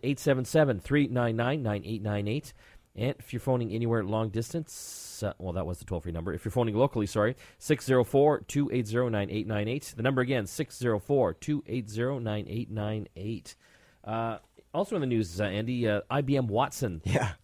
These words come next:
Speaker 1: They're building in emotional intelligence to this, uh, supercomputer.
Speaker 2: So basically, not only is Watson going to be able to beat you in Jeopardy, it's also gonna probably score more dates than you <laughs> because they're, they're basically creating an algorithm for emotional intelligence.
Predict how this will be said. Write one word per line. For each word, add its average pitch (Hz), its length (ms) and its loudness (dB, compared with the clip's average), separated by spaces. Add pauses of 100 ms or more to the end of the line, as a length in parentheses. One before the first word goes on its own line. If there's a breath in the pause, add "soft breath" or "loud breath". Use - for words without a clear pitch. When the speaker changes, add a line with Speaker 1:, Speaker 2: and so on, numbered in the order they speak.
Speaker 1:
They're 113 120 2
building 135 340 2
in 123 160 0
emotional 107 520 -2
intelligence 98 680 -8
to - 100 -14
this, 71 380 -14
uh, 78 220 -6 (540)
supercomputer. 87 640 -6 (420 soft breath)
Speaker 2:
So 151 200 12
basically, 139 500 8
not 151 260 8
only 156 300 6
is 107 160 6
Watson 127 640 6
going 123 260 6
to 120 120 -2
be 120 100 4
able 110 140 6
to 98 100 -2
beat 95 200 0
you 123 80 0
in 101 100 2
Jeopardy, 160 500 6 (240 soft breath)
it's 151 160 2
also 196 320 4
gonna 156 220 6
probably 156 420 2
score 147 320 4
more 143 180 8
dates 139 340 6
than 107 140 4
you 101 160 4
<laughs> 127 120 0
because 135 400 4 (380 loud breath)
they're, 147 280 8
they're 135 160 6
basically 156 540 6
creating 156 280 6
an 110 80 4
algorithm 110 540 4
for 113 240 4
emotional 120 440 4
intelligence. 113 680 0